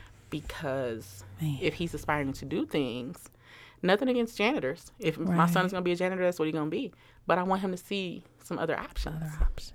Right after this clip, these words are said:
Speaker 1: You know? And it's hard. And I, I get on Black men all the time. Like, I know it's not the most beneficial financially and things like that. But
Speaker 2: Yeah.
Speaker 1: if you have a knack and you have a passion for kids, try to look into it because our
Speaker 2: Yeah.
Speaker 1: boys, <sighs> they just
Speaker 2: We need
Speaker 1: don't,
Speaker 2: you.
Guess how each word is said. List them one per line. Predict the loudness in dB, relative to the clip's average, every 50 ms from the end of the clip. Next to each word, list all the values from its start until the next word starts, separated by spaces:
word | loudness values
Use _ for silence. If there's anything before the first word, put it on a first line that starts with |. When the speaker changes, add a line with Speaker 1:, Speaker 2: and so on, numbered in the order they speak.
| -8
Speaker 1:
You | -6 -4 -4
know? | -4 -4 -6 -8 -8
And | -4 -2 -2
it's | -2 -4
hard. | -4 -4 -4 -4 -4 -4 -6 -6 -6 -4
And | -4
I, | -6 -6 -8 -10 -16 -16 -16 -16 -16 -14 -12 -8
I | -6
get | -2 -2 0
on | 0 0
Black | 0 0 0 0
men | -2 -2 -2
all | 0 -2 -2
the | -4
time. | -6 -6 -4 -2 -2 0 0 -2
Like, | -2 -2 -4 -4 -6 -8 -10
I | -6 -2 -2
know | -2 -2 -2 -6
it's | -6 -8 -6 -4
not | -2 0 0 0 0 -2 -4 -4 -4
the | -4 -2
most | 0 0 2 2 2 0 -2 -4 -14 -16 -18 -20 -20 -20 _ -4
beneficial | -2 0 0 2 2 2 0 0 2 0 0 0
financially | -2 -2 -4 -2 -2 -2 -4 -4 -2 -2 -2 0 0 -2
and | -2 -4
things | -4 -4 -2
like | -2 -2 -4 -4
that. | -6 -8 -10 -10 -10 -10 -4
But | 0 2 2 2 2 0 -4 -6
Speaker 2:
Yeah. | -6 -6 -6 -8 -14 -8
Speaker 1:
if | -2 0
you | 2
have | 2 2
a | 2 2
knack | 0 0 0 0 0 0 -2 -2 -2
and | -2 -2
you | 0
have | 0 0
a | 0
passion | 0 0 0 0 0 -4 -4
for | -4 -4
kids, | -4 2 2 4 4 4 2 -2 -8 -20 -20 -20 -20 -20 -20 -20 -20 _ _ _ _ -12
try | -10 -8 -6 -4
to | -2 2
look | 2 2 2 2
into | 0 -2 -2 -2 -4 -6 -4
it | -6 -8 -8 -8 -8
because | -8 -8 -6 -2 0 2 2 2 0
our | 2 4 4 4 6
Speaker 2:
Yeah. | 4 4
Speaker 1:
boys, | 4 4 2 2 0 -2 -6 -8 -10 -10 -14 -20 -20 -20 -20 -20 -16 -14
<sighs> | -12 -12 -12 -12 -14 -12 -6 -4
they | -2 0
just | 4 4 6
Speaker 2:
We | 8
need | 8
Speaker 1:
don't, | 8 10 10 8 8 6 4
Speaker 2:
you. | 2 0